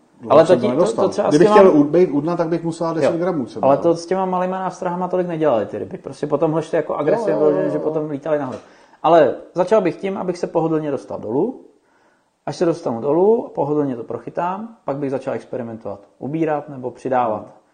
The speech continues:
Speaker 2: Pravděpodobně ubírat. Nic jiného se na to asi říct nedá, bez nějakého podrobnějšího
Speaker 1: Hmm, to je
Speaker 2: popisu.
Speaker 1: jako složitý prostě, no.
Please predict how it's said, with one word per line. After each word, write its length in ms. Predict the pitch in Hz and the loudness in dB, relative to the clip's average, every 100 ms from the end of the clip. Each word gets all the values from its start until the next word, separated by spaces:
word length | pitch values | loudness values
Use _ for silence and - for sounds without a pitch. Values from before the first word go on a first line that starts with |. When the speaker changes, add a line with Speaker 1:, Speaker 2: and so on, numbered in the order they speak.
| _ | _
Speaker 2:
Pravděpodobně 580 | 123 127 127 123 123 123 | -8 -6 -6 -6 -4 -8
ubírat. 360 | 117 117 101 - _ _ _ _ _ _ _ _ _ _ _ | -6 -6 -8 -12 _ _ _ _ _ _ _ _ _ _ _
Nic 200 | 139 139 | -6 -4
jiného 200 | 147 147 | -4 -4
se 120 | 143 | -4
na 60 | 139 | -4
to 120 | - | -4
asi 180 | - 147 | -6 -6
říct 140 | 139 | -6
nedá, 280 | 127 110 98 | -6 -6 -6
bez 260 | 110 101 _ | -12 -18 _
nějakého 320 | 113 107 110 | -12 -12 -12
podrobnějšího 600 | 107 - 123 123 127 123 | -12 -12 -6 -4 -4 -6
Speaker 1:
Hmm, 100 | 117 | -8
to 60 | 123 | -4
je 60 | 127 | -2
Speaker 2:
popisu. 120 | 127 - 143 | -2 -4 -10
Speaker 1:
jako 20 | - | -12
složitý 600 | - - 123 156 156 92 | -14 -8 -2 -2 -4 -8
prostě, 380 | 92 - - | -10 -12 -14
no. 80 | 82 | -18